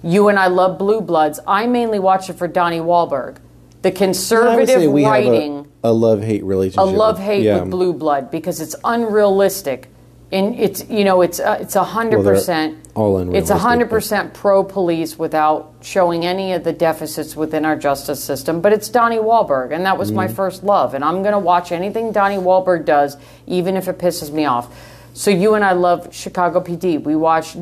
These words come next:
Speaker 1: D-, we watch that. We watch New Amsterdam together. We watch, what else do we, um,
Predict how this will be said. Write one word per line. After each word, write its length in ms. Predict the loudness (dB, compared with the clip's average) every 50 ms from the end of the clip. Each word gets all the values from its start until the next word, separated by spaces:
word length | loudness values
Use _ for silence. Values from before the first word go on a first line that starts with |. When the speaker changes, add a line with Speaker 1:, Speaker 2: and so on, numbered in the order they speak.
| -10 -6
Speaker 1:
D-, 140 | -6 -6 -6 -6
we 240 | -8 -4 -2 0
watch 320 | 2 2 2 0 -2 -4 -2
that. 320 | 0 0 0 0 -2 -2
We 100 | -4 -4
watch 480 | -2 -2 0 0 0 0 -2 -4 -8 -10
New 300 | -6 -4 -2 -2 0 0
Amsterdam 720 | 0 0 -2 -2 -4 -8 -8 -8 -6 -6 -4 -4 -4 -6 -8
together. 520 | -8 -6 -4 -4 -4 -2 -4 -8 -10 -12 -16 -20 -20 -20 -20 -20 -20 -20 -20 -20 -10 -2
We 180 | 0 2 2 2
watch, 420 | 2 2 2 4 2 0 -2 -6 -8 -2
what 160 | 0 2 4
else 220 | 4 4 2 0 -2
do 100 | -8 -6
we, 160 | -6 -4 -2
um, 520 | 0 0 0 0 0 -2 -4 -6 -6 -8